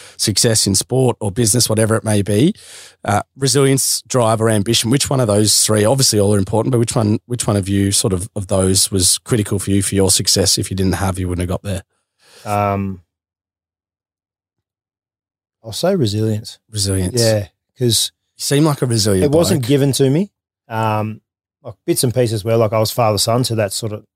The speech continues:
Speaker 2: it's not given to you, but that's part of it. But then my first game wasn't given to me.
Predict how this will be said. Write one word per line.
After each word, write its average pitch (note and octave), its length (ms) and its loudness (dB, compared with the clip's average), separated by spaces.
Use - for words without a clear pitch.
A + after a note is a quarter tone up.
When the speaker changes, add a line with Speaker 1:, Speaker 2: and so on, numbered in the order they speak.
Speaker 2:
it's - 160 -18
not A#2 160 -4
given G#2+ 220 -2
to A2 120 -8
you, A2 60 -4
but G#2 200 -8
that's G#2+ 240 -14
part G#2+ 280 0
of A2 80 -2
it. D#3 120 -4
But G#2 140 -16
then A2+ 340 -2
my A#2 80 -6
first B2+ 320 0
game A2 180 0
wasn't G#2 260 -2
given G#2+ 200 -6
to G#2+ 140 -8
me. G#2 200 -10